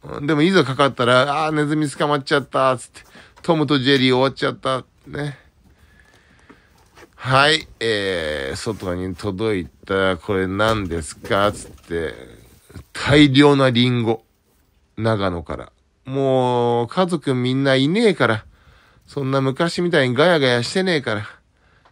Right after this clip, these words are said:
ね、そんな大量なリンゴ届けてくれなくていいんだけど、ガヤガヤしてる風のお礼の電話、ありがとうございます。ね。確かにうまい。長野のリンゴうまいし、まあ、リンゴはどこでもうまいんだけど、でも、タイのリンゴと日本のリンゴ比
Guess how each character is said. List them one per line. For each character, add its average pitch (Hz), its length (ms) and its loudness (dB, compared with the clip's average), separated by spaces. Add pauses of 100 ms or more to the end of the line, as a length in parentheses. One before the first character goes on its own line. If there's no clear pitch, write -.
ね、 113 140 -6
そ 135 160 -6
ん 139 60 -4
な 139 120 -4
大 139 240 0
量 143 200 0
な 143 140 0
リ 135 180 0
ン 139 80 -2
ゴ 139 120 0
届 147 300 -4
け - 20 -8
て 123 120 -4
く - 100 -6
れ 135 80 0
な 139 120 -2
く 135 60 -12
て 135 100 -2
い 135 40 4
い 139 40 0
ん 139 40 -2
だ 131 80 0
け 110 80 -6
ど、 117 260 -2 (580)
ガ 127 120 2
ヤ 123 140 4
ガ 110 80 0
ヤ 95 180 -2
し - 100 -12
て 160 120 2
る 156 140 4
風 147 280 0
の 139 200 0 (140)
お 120 140 4
礼 123 120 4
の 123 140 2
電 117 200 2
話、 113 220 -2
あ 117 60 2
り 143 80 2
が 151 100 2
と 151 80 0
う - 40 -2
ご 143 100 -2
ざ 139 120 -4
い 139 60 -6
ま 139 220 -4
す。 - 260 -18
ね。 143 240 0 (1300)
確 170 200 -4
か 113 60 -2
に 92 80 -4
う 92 40 -4
ま 90 160 -4
い。 - 80 -16 (380)
長 131 240 4
野 107 80 0
の 101 80 -4
リ 101 160 -4
ン 101 40 -8
ゴ 104 120 0
う 113 40 0
ま 139 180 4
い 107 80 -2
し、 92 400 -6
ま 87 140 -8
あ、 - 20 -6
リ 110 160 -4
ン 151 80 -4
ゴ 170 80 -2
は 160 80 0
ど 180 100 0
こ 202 80 -2
で 123 100 -2
も 104 100 -4
う - 20 -4
ま 143 140 0
い 160 40 -2
ん - 20 -2
だ 113 60 -2
け 104 80 0
ど、 98 120 -2
で 98 120 -2
も、 90 140 -4 (580)
タ - 220 4
イ 269 80 6
の 175 120 2
リ 135 140 2
ン 127 60 -2
ゴ 123 80 0
と 127 100 0
日 123 140 0
本 143 160 2
の 143 80 4
リ 135 100 6
ン 135 60 2
ゴ 135 80 2
比 - 60 -8